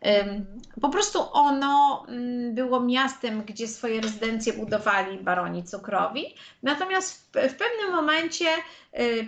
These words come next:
Speaker 1: port zbudowano dużo lepszy i większy w, nieopodal sto kilometrów dalej z Cienfuegos. Tu przestały zawijać statki i miasteczko opustoszało.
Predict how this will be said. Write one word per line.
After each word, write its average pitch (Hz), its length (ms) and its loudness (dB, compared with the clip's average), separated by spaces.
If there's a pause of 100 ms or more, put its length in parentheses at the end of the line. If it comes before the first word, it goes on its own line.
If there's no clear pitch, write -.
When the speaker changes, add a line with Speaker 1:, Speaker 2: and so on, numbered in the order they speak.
Speaker 1:
port 269 760 2
zbudowano 277 720 0
dużo 262 260 0
lepszy 269 420 -2
i 233 260 -8
większy 254 500 -2 (260)
w, - 160 -12 (120)
nieopodal 247 840 2
sto 240 160 -6
kilometrów 214 500 -4
dalej 220 260 2
z - 200 -12
Cienfuegos. 180 720 -4 (220)
Tu 285 100 -14
przestały 269 480 2
zawijać 220 560 -2
statki - 600 -6 (280)
i 285 60 -4
miasteczko 370 640 -2
opustoszało. - 1080 -2